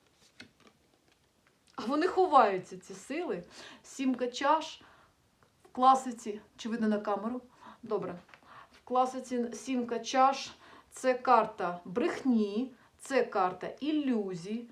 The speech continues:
це карта обману. Я навіть отак, навіть всі карти інші приберу,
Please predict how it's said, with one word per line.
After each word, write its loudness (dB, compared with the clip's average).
це 0
карта -2
обману. 4
Я -2
навіть -2
отак, -2
навіть -2
всі -6
карти 4
інші -4
приберу, 0